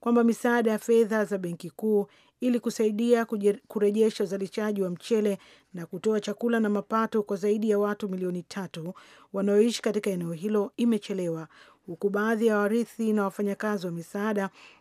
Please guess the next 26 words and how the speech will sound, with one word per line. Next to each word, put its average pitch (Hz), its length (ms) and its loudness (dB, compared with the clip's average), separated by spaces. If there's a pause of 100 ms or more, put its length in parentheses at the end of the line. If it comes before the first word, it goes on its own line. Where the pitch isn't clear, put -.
wanaishi 233 420 2
kwa 202 160 -2
hofu 180 520 -4 (300)
za 160 160 -12
kundi 214 280 0
la 196 100 2
Kiislamu 214 640 -2 (300)
linalofanya 185 540 -2
mashambulizi 214 600 0
katika 202 280 -4
vijiji 185 440 -4
vya 170 160 -8
Cameroon 190 640 -4
mara 175 260 -8
kwa 160 140 -14
mara. 170 420 -10 (1400)
Amesema 269 420 4
wakati 269 380 2
umefika 233 640 2
kwa 220 160 -2
hali 208 220 0
ya 202 60 4
usalama 220 480 0
kaskazini 208 520 -4
mwa 190 160 -4
Cameroon 202 540 -4